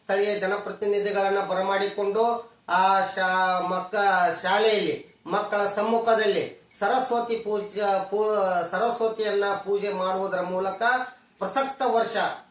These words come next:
ದಿನಾಂಕ ಇಪ್ಪತ್ತೊಂಬತ್ತು ಐದು ಎರಡ್ ಸಾವಿರ ಇಪ್ಪತ್ತೈದರ ಗುರುವಾರದಂದು, ಆ, ಈ ಒಂದು ಶಾಲೆಯ ಪ್ರಾರಂಭೋತ್ಸವವನ್ನು ಅದ್ದೂರಿಯಾಗಿ ಮಾಡಿಕೊಳ್ಳಬೇಕಾಗಿ ತಮ್ಮಲ್ಲಿ ವಿನಂತಿಸಿಕೊಳ್ಳುತ್ತೇನೆ. ಮತ್ತೊಮ್ಮೆ ಸ್ಪರ್ಧಾತ್ಮಕ ಜಗತ್ತಾಗಿರುವುದರಿಂದ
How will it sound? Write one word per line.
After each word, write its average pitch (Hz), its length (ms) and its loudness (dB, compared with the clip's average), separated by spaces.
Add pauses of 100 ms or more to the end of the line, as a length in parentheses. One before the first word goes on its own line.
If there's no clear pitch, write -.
ದಿನಾಂಕ 220 440 0
ಇಪ್ಪತ್ತೊಂಬತ್ತು 196 840 -4
ಐದು 180 140 -6
ಎರಡ್ 175 280 -2
ಸಾವಿರ 175 180 -2
ಇಪ್ಪತ್ತೈದರ 208 640 0 (560)
ಗುರುವಾರದಂದು, 220 1200 2 (220)
ಆ, 180 140 2
ಈ 208 180 2
ಒಂದು 208 480 0
ಶಾಲೆಯ 214 360 2 (120)
ಪ್ರಾರಂಭೋತ್ಸವವನ್ನು 185 920 -2
ಅದ್ದೂರಿಯಾಗಿ 208 680 0
ಮಾಡಿಕೊಳ್ಳಬೇಕಾಗಿ 175 880 -4
ತಮ್ಮಲ್ಲಿ 170 480 -4
ವಿನಂತಿಸಿಕೊಳ್ಳುತ್ತೇನೆ. 170 1300 -6 (140)
ಮತ್ತೊಮ್ಮೆ 226 720 0
ಸ್ಪರ್ಧಾತ್ಮಕ 196 880 -4
ಜಗತ್ತಾಗಿರುವುದರಿಂದ 196 1120 -2